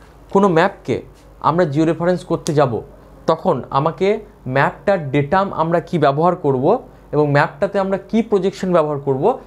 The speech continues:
সেটা কিন্তু আমাদেরকে জানতে হবে। projection সম্পর্কে আমাদের সবারই কম বেশি একটা idea আছে। projection মানে হচ্ছে অভিক্ষেপ, যেখানে আমরা simple conical projection, cylindrical projection, polar, আহ, projection, এই প্রজেকশনগুলো আমরা পড়েছি। তো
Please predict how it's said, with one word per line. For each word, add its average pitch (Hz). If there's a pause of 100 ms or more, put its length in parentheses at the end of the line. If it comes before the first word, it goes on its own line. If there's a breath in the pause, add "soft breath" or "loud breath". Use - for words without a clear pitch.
সেটা 139
কিন্তু 139
আমাদেরকে 139
জানতে 151
হবে। 110
projection 180
সম্পর্কে 170
আমাদের 165
সবারই 156
কম 143
বেশি 143
একটা 147
idea 131
আছে। 175 (300 loud breath)
projection 147
মানে 147
হচ্ছে 147
অভিক্ষেপ, 143
যেখানে 139
আমরা 139
simple 143
conical 143
projection, 139
cylindrical 135
projection, 143 (300 loud breath)
polar, 143
আহ, 135
projection, 139 (220 loud breath)
এই 139
প্রজেকশনগুলো 143
আমরা 143
পড়েছি। 185 (320 loud breath)
তো 160